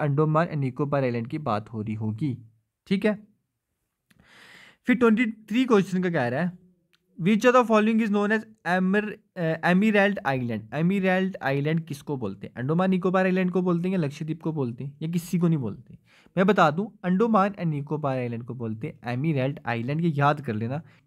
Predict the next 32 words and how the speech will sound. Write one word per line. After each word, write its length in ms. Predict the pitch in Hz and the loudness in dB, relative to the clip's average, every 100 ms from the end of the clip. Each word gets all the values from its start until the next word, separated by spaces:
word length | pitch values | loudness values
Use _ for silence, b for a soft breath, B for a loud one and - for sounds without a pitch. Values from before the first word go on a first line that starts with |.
| _ | _
ठीक 180 | 185 196 | -6 -2
है। 80 | 190 190 _ B B B B B B B B - | -2 -4 _ B B B B B B B B 2
ट्वेंटी 200 | 214 240 | 4 6
फ़ोर 200 | 240 240 | 4 4
क्वेश्चन 260 | 240 226 240 | 4 2 2
की 60 | |
बात 260 | 208 196 196 | 4 4 4
करें, 160 | 220 180 | 2 4
बैरल, 340 | 156 190 214 165 | 4 4 0 2
बैरन 300 | 151 170 190 | 2 2 2
आइलैंड 280 | 185 190 | 2 2
is 100 | 185 | 2
located 300 | 165 143 160 | 0 0 -2
in 120 | 165 156 | 0 -2
which 200 | 160 - | -4 -4
part 280 | 117 117 | -4 -4
of 100 | 139 | -6
अंडमान। 420 | 123 120 120 110 110 160 | -4 -4 -4 -4 -4 2
बैरन 280 | 151 185 202 | 4 4 2
आइलैंड 420 | 196 202 202 202 | 2 2 0 -4
के 80 | 202 | -4
लिए 120 | 190 | 0
हमने 260 | 185 165 180 | 2 2 2
क्या 180 | 175 175 | 2 2
पढ़ा 240 | 180 175 170 | 2 -2 -2
था, 240 | 185 208 - 185 | -2 -4 -6 -4
only, 340 | 160 156 208 254 - _ _ _ _ _ _ _ _ _ _ _ _ _ _ - | -2 0 -2 -4 -10 _ _ _ _ _ _ _ _ _ _ _ _ _ _ -4
only 460 | 170 160 160 170 196 - - | 2 4 4 2 0 -4 -8
active 600 | 143 147 _ - 190 196 196 - _ _ _ _ _ _ _ _ _ - | -10 -10 _ -4 -2 -4 -8 -18 _ _ _ _ _ _ _ _ _ -8
volcano 840 | 151 139 139 143 143 143 147 160 - - | 0 4 4 0 -2 -2 0 -2 -2 -2
of 180 | 135 160 _ _ 135 | -2 -2 _ _ -8
India, 440 | 127 127 139 | -6 -4 -2